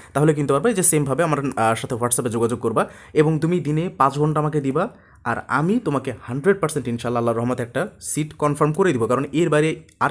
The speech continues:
কিছু থাকে না, টোটাল প্রিপারেশন এখানে কমপ্লিট হয়ে যায়। তো আমার সাথে যোগাযোগ করে নিতে পারো। আর,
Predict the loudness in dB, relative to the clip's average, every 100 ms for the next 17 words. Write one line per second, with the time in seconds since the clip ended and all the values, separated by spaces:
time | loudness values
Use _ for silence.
0 | -2 -6 -4 -6 -6 -6 -2 -2 0 -2
1 | 0 -2 -2 -4 -6 -6 -10 -12 -16 -20
2 | -20 -20 -18 -2 0 2 0 2 2 2
3 | 2 2 2 2 4 4 4